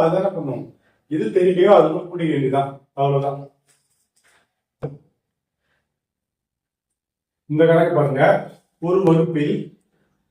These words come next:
சர்வேஸ் இடது புறத்திலிருந்து, இடப்புறத்திலிருந்து பத்தாவது தரவரிசையிலும், வர்ஷா என்பவர் வலப்புறத்திலிருந்து இருபத்தி ஓராவது தரவரிசையிலும் உள்ளனர். இருவருக்கும் இடையில்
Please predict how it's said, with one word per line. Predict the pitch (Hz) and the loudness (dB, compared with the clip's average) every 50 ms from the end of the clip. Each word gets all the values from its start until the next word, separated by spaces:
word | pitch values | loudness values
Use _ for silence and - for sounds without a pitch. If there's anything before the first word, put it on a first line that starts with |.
| _ _ | _ _
சர்வேஸ் | 170 170 185 190 185 180 180 196 226 220 - - - - - - _ _ 131 156 | 4 4 4 4 4 4 4 4 4 2 -2 -6 -14 -18 -18 -20 _ _ -6 -2
இடது | 165 214 214 214 220 185 | 0 0 2 0 0 2
புறத்திலிருந்து, | 185 170 - - 165 147 143 139 143 143 135 143 143 143 | 2 0 0 0 -2 -2 -2 -2 -2 -4 -4 -6 0 2
இடப்புறத்திலிருந்து | 185 196 190 - - - - - - 139 123 120 - - 117 147 165 - - - - | 2 2 2 2 -2 -4 -4 -4 -8 -10 -10 -10 -10 -8 -4 -2 0 0 -2 -2 -2
பத்தாவது | 165 165 160 - 202 202 202 202 202 202 202 202 - | -4 -4 2 4 8 8 10 10 10 8 6 6 4
தரவரிசையிலும், | 156 156 175 170 156 156 143 - - 127 120 117 - 123 160 180 - - _ _ _ _ _ _ _ _ _ _ _ _ _ _ _ _ _ _ | 4 6 6 6 4 2 -2 -4 -6 -8 -8 -8 -10 -12 -14 -16 -18 -20 _ _ _ _ _ _ _ _ _ _ _ _ _ _ _ _ _ _
வர்ஷா | 143 156 175 165 - - 220 226 220 196 185 | -2 0 0 0 2 2 4 4 4 4 2
என்பவர் | 180 160 151 147 147 - - - 156 - - _ _ _ _ _ _ _ _ _ _ _ _ _ _ 135 | 2 0 -2 -2 -2 -4 -4 -6 -8 -12 -16 _ _ _ _ _ _ _ _ _ _ _ _ _ _ -2
வலப்புறத்திலிருந்து | 160 165 220 - 185 196 190 185 180 170 151 139 127 - 120 123 131 139 143 143 - - - | 0 2 2 2 4 4 4 4 4 0 -4 -4 -4 -6 -8 -8 -10 -8 -8 -8 -10 -12 -12
இருபத்தி | - 202 220 220 - - 196 180 170 | -10 -10 -10 -10 -8 -4 2 4 6
ஓராவது | 165 170 170 175 180 180 180 180 180 180 - | 8 8 8 6 6 4 4 2 0 -2 -2
தரவரிசையிலும் | - 165 160 156 147 139 135 127 127 123 127 - - - _ _ 139 | -2 0 0 0 -2 -2 -4 -6 -8 -10 -14 -18 -20 -20 _ _ -14
உள்ளனர். | 143 143 143 127 120 123 127 131 123 - - _ _ _ _ _ _ _ _ _ _ _ _ _ _ _ _ _ _ _ _ - 175 | -8 -4 -4 -4 -2 -4 -4 -6 -6 -8 -12 _ _ _ _ _ _ _ _ _ _ _ _ _ _ _ _ _ _ _ _ -6 -4
இருவருக்கும் | 214 240 226 233 226 226 - - 220 190 165 151 | 0 4 6 6 6 6 4 0 -2 -2 0 0
இடையில் | 147 143 143 156 - - | 2 2 2 2 0 -2